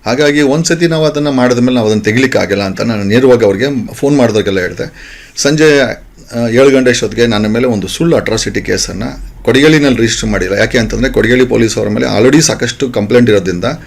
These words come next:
ಡಿ ಸಿ ಪಿ ಸಜೀತ್, ಆ, ಈ ಅಮೃತಹಳ್ಳಿ ಪೊಲೀಸರಿಗೆ ಹೇಳಿ,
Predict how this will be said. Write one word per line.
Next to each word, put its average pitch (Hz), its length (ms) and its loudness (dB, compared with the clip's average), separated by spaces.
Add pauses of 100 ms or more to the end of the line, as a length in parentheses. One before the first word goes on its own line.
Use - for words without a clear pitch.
(580)
ಡಿ 139 100 2
ಸಿ 156 160 0
ಪಿ 135 500 2
ಸಜೀತ್, 143 640 -4 (600)
ಆ, 98 80 -8
ಈ 113 220 0
ಅಮೃತಹಳ್ಳಿ 117 400 2
ಪೊಲೀಸರಿಗೆ 104 500 -4
ಹೇಳಿ, 110 180 -2